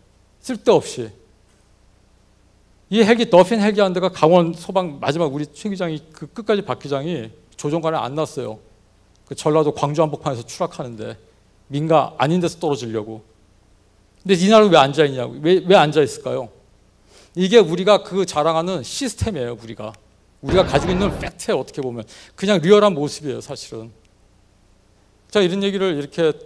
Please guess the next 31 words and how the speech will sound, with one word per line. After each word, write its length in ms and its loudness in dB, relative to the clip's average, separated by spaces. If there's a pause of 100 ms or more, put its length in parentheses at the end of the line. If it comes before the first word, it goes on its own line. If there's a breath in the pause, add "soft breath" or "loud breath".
하면 260 -8
주위 200 -6
사람하고 440 -2
말이죠. 160 -10
주위 240 -20
사람은 440 -16 (100)
저보고 340 -8
판도라 400 -6
상자를 340 -8
넣었구나 380 -10
그러는데 580 -14 (460)
저도 200 -14
사실은 340 -12 (420 loud breath)
제가 160 -2
외상외과를 480 -2
안 140 -2
하고 260 -8
그냥 400 -10 (220)
간담체외과에서 760 -10
조그맣게 360 -12
외래 240 -6
보고 180 -10
저 140 -12
환자 160 -12
수술하고 340 -12
이렇게 240 -14
지냈으면은 680 -18
이건 180 -12
아예 80 -10
몰랐을 520 -12
거예요. 280 -18